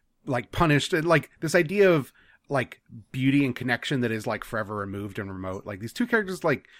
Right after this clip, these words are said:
are cut off from the world, and the basic thematic material of, like, oh, this is a road trip movie, and basi-, like, road trip movies are supposed to be coming of age movies usually. It's, like, two characters going out in the world, exploring, learning about themselves, and they come back changed and better. But these are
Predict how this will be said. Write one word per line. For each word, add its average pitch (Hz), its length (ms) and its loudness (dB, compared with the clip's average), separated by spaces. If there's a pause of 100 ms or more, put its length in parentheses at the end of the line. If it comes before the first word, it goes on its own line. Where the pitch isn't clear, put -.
(140)
are 127 80 -6
cut 147 180 2
off 139 140 2
from 123 140 -4
the 113 60 -4
world, 143 260 4
and 120 200 -2 (1000)
the 151 120 -2
basic 170 560 0
thematic 135 500 2
material 123 320 -2
of, 110 60 -4
like, 117 160 -2
oh, 175 100 2
this 175 120 4
is 170 60 -2
a 170 60 2
road 160 260 0
trip 139 200 -4
movie, 104 260 -6
and 104 140 -8
basi-, 127 500 -4
like, 117 180 -2
road 127 160 0
trip 131 160 -4
movies 120 240 -4
are 110 60 -8
supposed 113 200 -10
to - 40 -14
be 110 60 -12
coming 117 240 -8
of 98 80 -8
age 98 240 -8
movies 98 260 -10
usually. 98 260 -14
It's, - 140 -16
like, 156 140 -18
two 143 120 -4
characters 135 440 -2
going 123 200 0
out 117 100 0
in 110 60 -10
the 113 60 -8
world, 107 400 -6 (320)
exploring, 123 640 2
learning 117 220 2
about 113 220 -4
themselves, 104 680 -4
and 113 100 -6
they 104 80 -2
come 117 220 -6
back 104 240 -4
changed 104 460 -8
and 98 100 -10
better. 98 360 -8
But 123 120 -6
these 185 220 -4
are 156 200 4